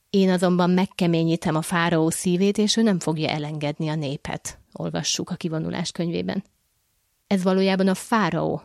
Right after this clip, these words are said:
megátalkodásáról szól, nem Isten tettéről. Ahogyan Sámuel első könyve fogalmaz: „Miért keményítenétek meg a szíveteket, ahogyan az egyiptomiak és a fáraó megkeményítette a szívét?”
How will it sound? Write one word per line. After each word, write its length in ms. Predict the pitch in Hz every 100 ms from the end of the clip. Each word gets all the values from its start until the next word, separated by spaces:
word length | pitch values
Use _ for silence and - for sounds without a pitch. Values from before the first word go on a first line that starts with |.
| _
megátalkodásáról 1300 | 180 160 156 156 156 160 170 160 165 165 185 175 175
szól, 360 | 175 - 175 180 -
nem 180 | 202 185
Isten 400 | 165 - 156 165
tettéről. 680 | - 180 - 165 165 175 - _ _ _ _ _ _
Ahogyan 420 | - 180 180 185 185
Sámuel 560 | - 175 165 170 165
első 360 | 165 165 - 156
könyve 480 | - 160 165 165 -
fogalmaz: 680 | - 156 151 151 160 165 - _ _ _
„Miért 340 | 233 269 156 -
keményítenétek 1000 | 165 165 160 165 165 160 156 160 165 -
meg 160 | 160
a 60 | 160
szíveteket, 840 | - 175 160 151 160 170 165 - -
ahogyan 380 | - 165 165 170
az 180 | 160 -
egyiptomiak 840 | 165 165 - 175 165 156 160 - - -
és 180 | 175 -
a 60 |
fáraó 720 | - 175 156 147 151 160 156 -
megkeményítette 1000 | - 156 - 160 156 151 147 - 156 -
a 60 | 151
szívét?” 600 | - 139 165 156 175